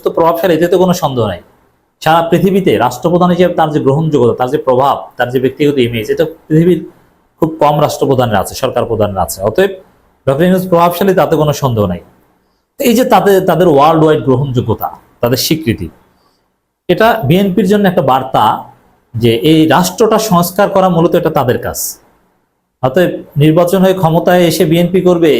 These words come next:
এই স্বপ্ন না দেখা ভালো। পৃথিবী মনে করে যে না, তারা যেহেতু প্রভাবশালী, সবচেয়ে গ্রহণযোগ্য,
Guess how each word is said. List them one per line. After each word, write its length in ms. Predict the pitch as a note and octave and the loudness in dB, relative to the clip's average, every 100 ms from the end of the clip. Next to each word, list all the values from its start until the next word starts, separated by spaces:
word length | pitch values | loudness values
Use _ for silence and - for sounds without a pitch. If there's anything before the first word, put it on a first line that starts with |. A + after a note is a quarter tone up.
| - - | -2 -4
এই 100 | D3 | -2
স্বপ্ন 300 | E3 D#3 E3 | -4 -4 -2
না 120 | D#3 | 0
দেখা 240 | D3 D#3 | 0 0
ভালো। 200 | A#2 F2+ - _ _ _ _ _ _ | 0 -4 -8 _ _ _ _ _ _
পৃথিবী 380 | - G3 A3+ A#3+ A#3+ - - | -2 2 2 2 0 -4 -4
মনে 240 | D3+ F3+ | 0 0
করে 400 | F#3+ B2 A2 - - | 2 2 2 -2 -6
যে 160 | A#2 D#3 | -2 2
না, 140 | B2+ G2 | 2 0
তারা 140 | C3+ E3 | 0 0
যেহেতু 260 | F3+ F3+ | 0 0
প্রভাবশালী, 420 | E3 E3+ F3 F#3 F3+ | 0 0 0 -2 -2
সবচেয়ে 360 | D#3+ - D#3 | -4 -2 -2
গ্রহণযোগ্য, 560 | C3+ C#3 D#3 D#3 F3 | 0 0 0 0 0